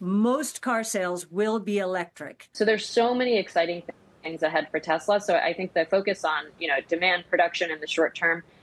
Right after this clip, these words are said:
Speaker 2: is really just that. It's short-term focused when you want to be long-term focused with this name. Tesla is this behemoth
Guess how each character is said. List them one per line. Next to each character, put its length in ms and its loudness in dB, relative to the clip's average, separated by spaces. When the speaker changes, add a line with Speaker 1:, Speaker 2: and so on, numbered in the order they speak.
Speaker 2:
is 120 4
really 220 6
just 240 0
that. 220 2
It's 200 -2
short-term 460 -4
focused 400 0
when 100 -4
you 80 -2
want 160 2
to 60 -4
be 100 4
long-term 480 0
focused 360 0
with 100 -4
this 180 -10
name. 280 -4
Tesla 580 2
is 340 2
this 200 0
behemoth 580 0